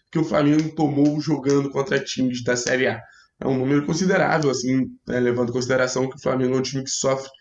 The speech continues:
muito poucos gols. E desses quinze gols, eu cheguei a números interessantes. Quatro foram de cabeça e mais sete foram de jogadas de linha de fundo, jogadas laterais. Ou seja,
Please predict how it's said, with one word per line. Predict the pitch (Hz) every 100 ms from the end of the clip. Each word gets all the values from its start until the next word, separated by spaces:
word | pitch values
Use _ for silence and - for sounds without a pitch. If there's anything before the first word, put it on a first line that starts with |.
| _ - - - _
muito | 147 151 170 170 147
poucos | - 147 156 175 175
gols. | 135 147 135 120 - _ - _ -
E | 127 123 127
desses | 131 185 214 196
quinze | - 220 202
gols, | 151 175 185 -
eu | -
cheguei | 160 160 160
a | 165
números | 156 151 147
interessantes. | 160 175 165 - 123 - -
Quatro | 185 220 220 196 180
foram | 156 139
de | 135
cabeça | 120 101 117 123 - - _ _ - - - - -
e | 170
mais | 202 180
sete | - 196 190 202 - 214 202 - _ _ _ -
foram | 156 156 160 156 - -
de | 147 156
jogadas | 175 127 139 143 139
de | 120
linha | 127 127
de |
fundo, | - 151 156 135
jogadas | 127 127 131 123
laterais. | 120 139 127 101 95 - _ _
Ou | - 165
seja, | - 151 117